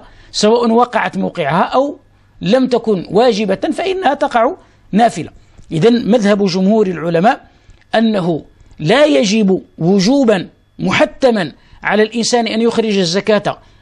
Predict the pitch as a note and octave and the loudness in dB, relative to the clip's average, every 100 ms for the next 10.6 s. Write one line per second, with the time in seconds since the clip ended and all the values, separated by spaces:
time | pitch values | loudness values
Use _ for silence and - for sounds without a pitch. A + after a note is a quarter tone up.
0 | - E3 A#3+ A3 G3 A3 A3 F#3 - - | -4 0 0 2 2 2 0 -2 -4 -4
1 | G#3 G#3+ G#3+ G#3 - - D#3 B3 A3 A#3 | -2 2 2 0 -4 -4 0 2 2 2
2 | G#3 G3+ G3 D3 - D#3+ C4+ E4+ A4 - | 0 -2 -4 -6 -8 -2 -2 -2 -8 -16
3 | _ _ _ _ _ _ - - - - | _ _ _ _ _ _ -20 -20 -12 -2
4 | F#3+ G3+ G#3+ G#3 C4 C#4+ - G3 G#3+ G3+ | 0 2 0 0 0 -2 -4 0 0 0
5 | D#3+ D#3+ F#3 A3 B3+ C4 - D3+ F#3 E3+ | -2 -2 0 0 0 -4 -6 -4 0 0
6 | C#3+ - - - - G#3 B3 - C4+ B3+ | -2 -8 -18 -20 -6 2 2 2 0 2
7 | B3+ A#3 G#3 A3+ - A#3 G#3 B3 A#3+ G#3+ | 2 0 0 0 0 2 2 2 2 0
8 | - _ _ _ - G3+ A3 A3 A3 A#3+ | -2 _ _ _ -6 0 0 2 2 4
9 | A3+ G#3 G3+ F#3 G3+ G#3 A3 G3+ G3+ G3 | 2 -2 -6 -4 -4 -2 -4 -4 -4 -6
10 | E3 F#3+ F#3+ - C4 D4 | -4 -2 -2 0 -2 -2